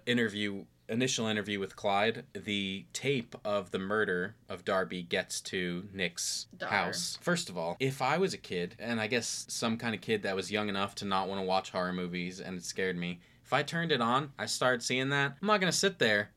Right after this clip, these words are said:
Speaker 1: keep watching and scream like she did. I'm gonna get up and get out of the room. Also,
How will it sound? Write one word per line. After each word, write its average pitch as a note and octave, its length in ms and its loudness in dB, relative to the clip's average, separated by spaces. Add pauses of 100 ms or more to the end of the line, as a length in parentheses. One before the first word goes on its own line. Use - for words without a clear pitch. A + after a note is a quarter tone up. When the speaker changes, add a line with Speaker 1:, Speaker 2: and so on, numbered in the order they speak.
(140)
Speaker 1:
keep C3+ 220 -2
watching C3 420 2
and F#2+ 120 -6
scream A2+ 640 -4
like G2+ 180 -4
she - 180 -4
did. F2 340 -4
I'm D#3 80 0
gonna F#3 100 0
get B2 240 4
up B2 280 6
and G#2+ 140 -6
get A2+ 100 4
out A2+ 160 6
of G2+ 60 -2
the A2 60 -2
room. F#2 240 0 (220)
Also, B2+ 520 0